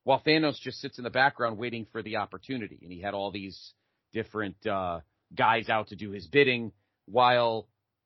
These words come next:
the Avengers were doing all this other shit that really didn't have anything to do with Thanos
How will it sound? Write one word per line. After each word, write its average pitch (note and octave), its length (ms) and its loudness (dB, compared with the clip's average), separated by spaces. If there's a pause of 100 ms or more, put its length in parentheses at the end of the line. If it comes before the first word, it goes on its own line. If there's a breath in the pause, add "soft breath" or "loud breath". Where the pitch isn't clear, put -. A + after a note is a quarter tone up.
(680)
the A#2+ 80 -6
Avengers C#3+ 420 2
were C3 80 -4
doing C3+ 220 -2
all B2 100 -2
this A#2 160 -6
other D#3+ 180 0
shit - 380 -4
that A#2+ 160 -4
really D3 220 0
didn't C#3 140 4
have C#3+ 100 4
anything B2+ 260 -2
to B2+ 60 -4
do F3 140 4
with F3+ 160 4
Thanos C3 540 0